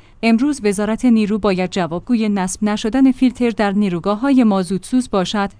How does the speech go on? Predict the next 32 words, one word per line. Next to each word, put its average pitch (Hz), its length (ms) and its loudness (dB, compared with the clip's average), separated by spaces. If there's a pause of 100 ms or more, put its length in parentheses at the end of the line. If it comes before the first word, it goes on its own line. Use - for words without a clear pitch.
(160)
که 214 100 0
این 247 180 4
کوتاهی 247 420 -2
را 202 160 -2
انجام 170 420 -4
داده 151 220 -10
است.» - 280 -12 (140)
قالیباف 247 500 2
هم 202 180 -2 (240)
وزیر 226 360 0
نیرو 202 300 2
را 208 140 -2
خطاب 220 500 -6
قرار 214 260 -2
داده 196 340 -2
و 175 100 -2
گفته 170 320 -6
است: 190 240 -6 (120)
«آقای 254 440 2
وزیر 220 380 0
نیرو، 160 360 -2 (120)
وقتی 240 300 0
از 202 240 -4
خاموشی 190 480 0
مردم 214 460 2
حرف 240 300 0
می‌زنیم، 160 580 -4
خاموشی 233 600 2
صنعت 214 480 -2
هم 196 180 0
منظورمان 175 640 -2
هست. 147 340 -12